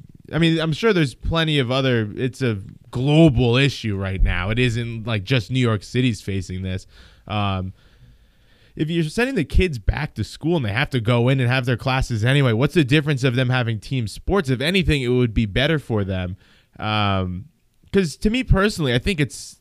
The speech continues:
it's bad. The fact that you can't have these interactions with people to begin with when you're people who are in high school and in middle school, elementary school.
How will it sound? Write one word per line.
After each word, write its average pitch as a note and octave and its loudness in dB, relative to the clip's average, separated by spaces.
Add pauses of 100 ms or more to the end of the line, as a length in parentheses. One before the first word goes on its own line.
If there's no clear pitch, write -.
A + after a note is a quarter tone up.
(120)
it's A2+ -12
bad. A2+ -6
The B2+ -6
fact D#3+ -2
that C#3+ 0 (440)
you C3 -10
can't E3+ 0
have C#3+ -2
these A2+ -2
interactions B2+ -2
with A#2 0
people A#2+ 0
to A2 -4
begin G#2+ 0
with A#2+ 0
when C3 -4
you're A2+ -2 (240)
people D3 0
who B2+ 2
are A#2 2
in B2 -2
high B2+ 0
school C3 -2
and A2 -2
in A2+ -2
middle B2 -2
school, B2 0
elementary A#2 0
school. G#2 -4